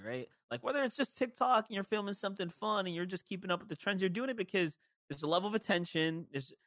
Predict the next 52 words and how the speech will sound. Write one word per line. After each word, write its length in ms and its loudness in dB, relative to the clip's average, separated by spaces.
a 40 2
level 300 6
of, 120 4
uh, 340 6
adrenaline 720 0
or, 180 2
uh, 200 -6
you 100 -6
know, 100 2
endorphins 600 -2
that 120 2
get 240 -2
ticked 260 -2
off 280 4
when 120 -4
you 80 -2
get 180 -2
some 140 -6
interaction, 540 2
some 200 -10
likes, 300 2
whatever, 300 2
right? 220 2
Uh, 140 4
it's 160 -2
a 60 4
form 260 -4
of 80 -6
content 380 -4
creation, 340 -8
but 140 4
that's 160 4
the 80 2
hardest 280 2
part. 180 0
It's 120 -8
literally 460 0
doing 260 0
it. 160 -10
But 120 -2
when 140 -2
you 120 2
do 280 0
it 120 2
with 220 -2
purpose, 480 -4
when 80 -8
you 100 -4
do 220 -2
it, 160 0
you 60 2
know, 220 0